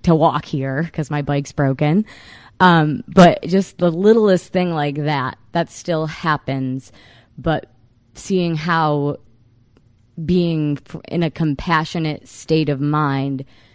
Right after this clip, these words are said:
just changes that. It's still happening, but it's okay. Um, so just little things like that are, y-, you start to notice when you practice. And then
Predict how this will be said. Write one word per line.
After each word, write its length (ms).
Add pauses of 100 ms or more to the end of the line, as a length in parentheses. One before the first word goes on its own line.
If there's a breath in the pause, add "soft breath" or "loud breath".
(220 soft breath)
just 360
changes 720
that. 320
It's 160
still 540
happening, 720
but 200
it's 160
okay. 720 (600 soft breath)
Um, 300
so 160
just 180
little 300
things 340
like 300
that 340 (140)
are, 400 (1300)
y-, 220
you 180
start 340
to 100
notice 800
when 180
you 320 (140)
practice. 680
And 160
then 320